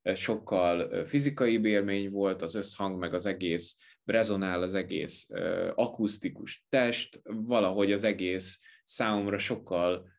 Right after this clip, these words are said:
átláthatóbbá, vagy átérezhetőbbé tette azt, hogy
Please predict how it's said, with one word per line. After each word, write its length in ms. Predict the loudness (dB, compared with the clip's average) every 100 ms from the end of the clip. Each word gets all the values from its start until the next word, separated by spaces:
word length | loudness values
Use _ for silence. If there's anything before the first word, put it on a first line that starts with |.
| _
átláthatóbbá, 920 | -2 -2 -2 -4 -4 -6 -6 -4 0
vagy 200 | 0 2
átérezhetőbbé 1000 | 0 0 -2 -2 -2 -6 -6 -4 -4 -4
tette 440 | -4 -6 0 2
azt, 220 | 2 0 -2
hogy 240 | -2 -2